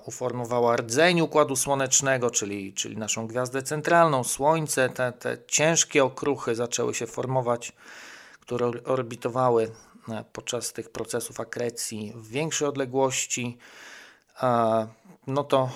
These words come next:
one zaczęły formować planety, z tego się uformowała Ziemia, a, ale Ziemia w swoim oryginalnym, e, po, po,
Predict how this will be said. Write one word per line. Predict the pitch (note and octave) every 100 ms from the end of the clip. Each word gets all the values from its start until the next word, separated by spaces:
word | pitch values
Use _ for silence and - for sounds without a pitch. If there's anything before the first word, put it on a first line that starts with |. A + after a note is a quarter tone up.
| -
one | C#3 B2+
zaczęły | A#2+ A#2 B2+
formować | A#2 B2 B2 A#2 -
planety, | - B2 G3 G3+ E3 D3+ D3 - B2+ B2+ B2+
z | -
tego | C3+ B2
się | - B2 A#2 A#2+
uformowała | A#2 B2 A#2+ A#2 A2+ A2
Ziemia, | A#2+ F3 E3 C#3+ C#3 - -
a, | A#2+ A#2 A#2 -
ale | C#3 G3 G#3+ G#3+ - - - - B2 B2
Ziemia | A#2 D3 D#3 D#3+ E3
w | D#3 - -
swoim | - C3 C3 C3+ C3+ C3
oryginalnym, | C3+ C3 A#2+ C3+ D#3 D#3 C#3+ C3+ B2+ - -
e, | B2 A#2+ A#2+ A#2+ A#2+
po, | - C3+
po, | C3 C3 B2 B2 A#2